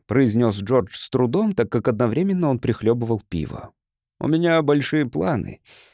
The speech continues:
Эта налоговая политика правительства, она душит меня. Магические пояса Мюнстера — это нечто большее, чем способна переварить земная цивилизация. Понимаешь?" Рейнхолд холодно сказал:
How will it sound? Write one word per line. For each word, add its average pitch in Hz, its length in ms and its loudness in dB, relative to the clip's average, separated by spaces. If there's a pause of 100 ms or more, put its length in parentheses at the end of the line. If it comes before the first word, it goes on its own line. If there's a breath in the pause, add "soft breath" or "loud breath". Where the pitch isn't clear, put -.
(300 soft breath)
Эта 123 360 2
налоговая 120 580 4
политика 120 500 0
правительства, 131 760 0
она 139 220 0
душит 143 640 -2
меня. - 380 -10 (400)
Магические 131 680 0
пояса 127 360 2
Мюнстера — 127 580 0
это 123 300 0
нечто 156 440 0
большее, 135 520 0
чем 110 160 0
способна 120 500 2
переварить 123 540 0
земная 135 400 2
цивилизация. 151 880 -4 (180)
Понимаешь?" 127 720 -2 (640)
Рейнхолд 202 800 0
холодно 123 460 2
сказал: - 640 -6